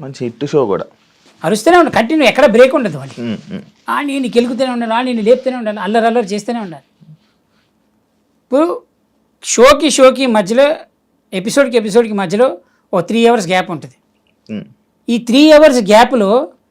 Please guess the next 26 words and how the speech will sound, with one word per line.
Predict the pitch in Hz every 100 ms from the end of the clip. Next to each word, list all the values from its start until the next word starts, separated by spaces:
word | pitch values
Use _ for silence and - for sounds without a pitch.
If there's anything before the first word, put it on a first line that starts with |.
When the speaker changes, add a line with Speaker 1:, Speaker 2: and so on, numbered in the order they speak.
| _ _ _
Speaker 2:
నేను | 185 160
పడుకుంటానా, | 143 165 190 226 175 190 185 175 190 _ _ _ _ _ _
రోడ్డు | 151 196
మీదకి | 220 208 190
వెళ్ళి | 202
సొల్లేసుకుంటానా, | 165 170 175 220 208 185 175 180 175 175 190 _
Speaker 1:
మ్మ్. | 101 92 107 _ _ _
Speaker 2:
తిరిగి | 180 208
బయటికి | 180 175 190 180
గాలి | 175 202
తిరిగి | 208 202
తిరిగి | 180 180
వస్తానా | 185 - 180 180 175 202 208
Speaker 1:
మ్మ్. | 196 190 _ _ _
Speaker 2:
అనేది | 190 208 233
అనవసరం. | 175 151 135 _ _ _ _ _ _ _
నీ | 190
షోకు | 208 202 214
ఉన్నానా | 190 170 262
లేనా, | 202 123 _ _ _ _ _ _ _ _ _ _ _ _ _ _ _
రైట్? | 180 269 _ _
Speaker 1:
మ్మ్. | 208
Speaker 2:
ఇది | 175
కదా | 202
ఇంపార్టెంట్. | 233 196 214 214 208
Speaker 1:
అవును. | 285 _ 214 131